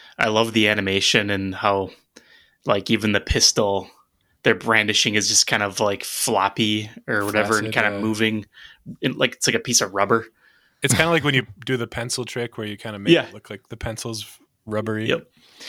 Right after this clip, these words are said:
Speaker 1: I, I was also gonna draw a comparison to a game that probably no one here has heard of. Um, but, uh, it reminded me of the battle system or whatever,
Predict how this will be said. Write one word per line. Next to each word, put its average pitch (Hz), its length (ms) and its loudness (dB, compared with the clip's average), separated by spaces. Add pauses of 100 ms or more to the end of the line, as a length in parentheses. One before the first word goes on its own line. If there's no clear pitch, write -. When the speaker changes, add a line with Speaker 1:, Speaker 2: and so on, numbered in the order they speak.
(440)
Speaker 1:
I, 127 140 4
I 139 140 4
was 127 140 4
also 143 300 4
gonna 113 240 4
draw 113 200 4
a 110 40 4
comparison 117 540 2
to 110 180 4
a 101 40 -2
game 110 260 2
that 101 220 2 (420)
probably 107 280 2
no 101 220 0
one 101 360 -2 (260)
here 104 300 -2
has 101 200 2
heard 107 180 -4
of. 101 260 -4 (540)
Um, 95 400 -4 (680)
but, 110 200 4
uh, 107 260 4
it 123 60 2
reminded 127 240 4
me 123 100 4
of 107 180 -2
the 120 80 0
battle 117 420 0 (260)
system 110 500 2
or 104 80 2
whatever, 101 540 0